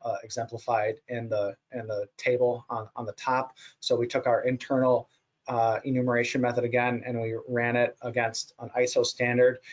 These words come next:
and we looked at the recovery, and you could see with the mean recoveries, we're hovering right around a hundred plus or minus ten percent for those, so that's compliant,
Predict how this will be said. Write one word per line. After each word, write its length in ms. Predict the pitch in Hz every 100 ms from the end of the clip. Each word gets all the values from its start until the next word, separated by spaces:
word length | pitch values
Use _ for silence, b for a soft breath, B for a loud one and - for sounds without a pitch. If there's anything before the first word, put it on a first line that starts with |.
| B -
and 120 | 143
we 60 |
looked 180 | 151 156
at 100 | 151
the 80 | 139
recovery, 600 | 127 120 127 120 113 110
and 80 | 113
you 60 | -
could 120 | 120
see 220 | - 120
with 120 | 113
the 80 | 113
mean 240 | 117 123
recoveries, 720 | 120 120 123 113 113 113 110 -
we're 120 | 113
hovering 460 | - 120 113 117 113
right 200 | 117 117
around 380 | 117 113 113 - b b -
a 40 |
hundred 380 | - 120 113 110
plus 260 | - 113 -
or 60 |
minus 300 | 117 107 104
ten 280 | - - 110
percent 480 | 104 104 - 120 117
for 200 | - 117
those, 360 | 104 104 101 -
so 160 | 101
that's 160 | 98 -
compliant, 720 | - 104 - 104 101 98 -